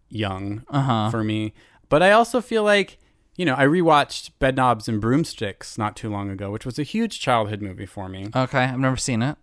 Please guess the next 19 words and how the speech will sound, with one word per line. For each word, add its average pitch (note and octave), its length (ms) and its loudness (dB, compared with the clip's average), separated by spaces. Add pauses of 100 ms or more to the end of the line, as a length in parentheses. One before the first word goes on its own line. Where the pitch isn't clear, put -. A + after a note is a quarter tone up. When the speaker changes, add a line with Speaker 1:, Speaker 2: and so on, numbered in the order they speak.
(240)
Speaker 1:
Oh, D#3 220 4
okay. G#2+ 320 -8 (920)
Oh. G#3+ 80 -10 (340)
Speaker 2:
I C3 200 0
was B2+ 120 0
gonna B2 180 2
say, A#2+ 260 2
just - 280 -4
if B2+ 120 -8
you C3 60 -4
wanna C3+ 180 -2
throw C#3 160 -2
that C#3 160 2
one C3+ 140 2
on C3 140 0
the B2 60 0
podcast. A#2 840 -2
Speaker 1:
Well, G#2+ 480 0
I'll, A2 180 -4